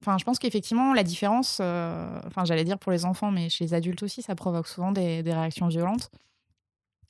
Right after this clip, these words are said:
Et, euh, et en fait, il faut pas, euh, enfin, je pense qu'il faut pas s'interdire d'être différent, mais c'est ça qui est dur quand on est enfant, par exemple, parce qu'on a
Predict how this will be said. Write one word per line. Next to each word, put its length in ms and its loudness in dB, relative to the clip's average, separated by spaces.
Et, 220 2
euh, 360 0
et 80 0
en 80 2
fait, 220 0
il 40 -6
faut 120 0
pas, 540 2
euh, 300 -4
enfin, 140 -2
je 80 0
pense 140 2
qu'il 160 -10
faut 120 -2
pas 160 4
s'interdire 460 2
d'être 140 2
différent, 640 -2
mais 100 0
c'est 120 -6
ça 120 0
qui 100 -2
est 40 2
dur 200 -2
quand 180 0
on 60 0
est 40 2
enfant, 280 0
par 120 0
exemple, 260 -2
parce 160 -2
qu'on 160 -4
a 160 0